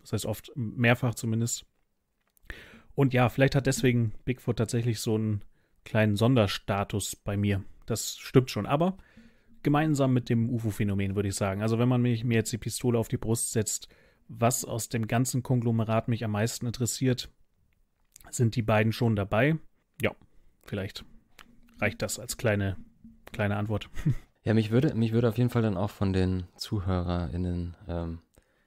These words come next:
Speaker 2: interessieren. Schreibt es in die Kommentare, was ihr, wenn ihr drüber nachdenkt,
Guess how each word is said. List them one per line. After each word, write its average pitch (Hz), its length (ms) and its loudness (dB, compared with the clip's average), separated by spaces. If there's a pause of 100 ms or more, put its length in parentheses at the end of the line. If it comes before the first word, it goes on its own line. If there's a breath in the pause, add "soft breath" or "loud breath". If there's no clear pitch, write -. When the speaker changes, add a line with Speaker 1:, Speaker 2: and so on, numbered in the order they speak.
(140)
Speaker 2:
interessieren. 87 460 -4
Schreibt 95 240 0
es 90 80 -2
in 92 80 0
die 85 60 -2
Kommentare, 90 560 0
was 92 160 0
ihr, 107 240 2
wenn 95 100 6
ihr 95 220 4 (280 soft breath)
drüber 92 220 2
nachdenkt, 95 640 2